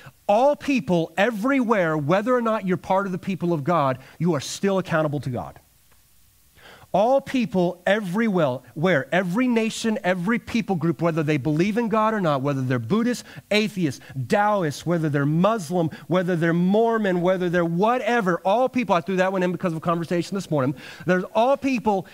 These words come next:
everywhere are accountable to God because we are all created by God. So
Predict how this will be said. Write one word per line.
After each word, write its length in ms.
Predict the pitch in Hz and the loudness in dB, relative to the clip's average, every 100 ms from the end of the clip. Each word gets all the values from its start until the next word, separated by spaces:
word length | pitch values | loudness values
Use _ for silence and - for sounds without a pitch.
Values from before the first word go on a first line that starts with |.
| - - | -6 0
everywhere 1080 | 247 269 240 269 262 208 247 151 117 113 - _ - - | 0 0 0 0 2 2 0 0 -2 -4 -10 _ -12 -2
are 100 | 139 | 0
accountable 420 | 139 165 143 117 | 0 0 -2 -2
to 100 | 131 | -6
God 260 | 117 95 90 - _ _ _ _ _ _ | -6 -6 -8 -18 _ _ _ _ _ _
because 300 | 131 - 127 | -12 -8 -6
we 140 | 120 135 | -2 0
are 100 | 135 | 0
all 240 | 135 127 | -2 -4
created 480 | 127 - 117 104 104 - - _ _ - | -4 -6 -4 -4 -8 -16 -20 _ _ -12
by 140 | 104 | -8
God. 240 | 101 87 - - - - _ - _ _ - - | -8 -10 -14 -20 -20 -20 _ -20 _ _ -20 -14
So 540 | - 233 190 123 156 | -4 0 0 0 -4